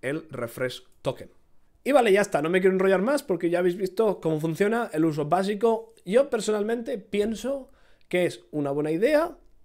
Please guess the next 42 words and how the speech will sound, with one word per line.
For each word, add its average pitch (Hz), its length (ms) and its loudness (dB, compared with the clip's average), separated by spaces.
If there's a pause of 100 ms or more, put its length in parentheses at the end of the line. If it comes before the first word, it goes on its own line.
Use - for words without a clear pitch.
si 247 540 -2 (200)
vas 175 320 0
a 170 60 -4
tener 165 360 -2
que, 156 460 -2 (240)
eh, 127 420 -2
vas 135 160 -6
a 139 80 -2
estar 147 220 -2
un 135 160 -4
blog, 220 340 0
cosas 180 240 -2
sencillitas. 190 760 -2 (240)
Si - 140 -4
vas 220 120 2
a 233 40 2
estar 226 200 0
utilizando 202 480 2
la 131 160 2
api, 233 340 -2 (380)
personalmente 196 480 0
te 196 100 -2
recomiendo 180 480 -2
utilizar 180 540 -2 (300)
un 175 120 0
servicio 165 280 -2
externo. 190 600 -2
El 151 120 -4
más 170 160 -6
popular 170 440 -2
open 151 260 -4
source 156 320 -2
es 139 220 -8
Keycloak, 196 600 -2 (420)
¿vale? 147 140 -2
Que 147 60 2
además 143 200 -2
tiene 147 180 0
una 143 100 -4
interfaz 135 380 -6
muy 131 200 -6
buena, 170 500 -4